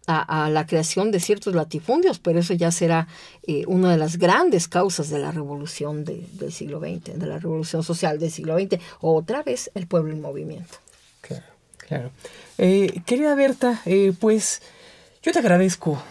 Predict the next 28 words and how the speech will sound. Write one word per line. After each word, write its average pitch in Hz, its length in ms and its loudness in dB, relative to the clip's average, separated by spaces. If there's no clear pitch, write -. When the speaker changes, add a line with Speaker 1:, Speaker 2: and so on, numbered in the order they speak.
Speaker 2:
muchísimo, 131 640 -4
eh, 117 240 -10
que 127 100 -4
nos 120 160 -6
hubieras 131 240 -2
acompañado 120 640 -6
el 117 460 -4
día 139 240 2
de 139 120 4
hoy. 160 260 4
Eh, 143 400 4
no 185 180 8
quisiera, 180 460 4
eh, 135 280 2
despedirnos 156 600 4
sin 180 260 8
que 165 180 4
antes, 151 540 0
eh, 117 360 -4
pues 123 180 -4
nos, - 520 -6
eh, 120 280 -6
recomendaras 139 760 -4
algo 202 260 6
que 175 120 -2
pudiéramos 147 560 0
leer 131 320 -2
tuyo 214 440 4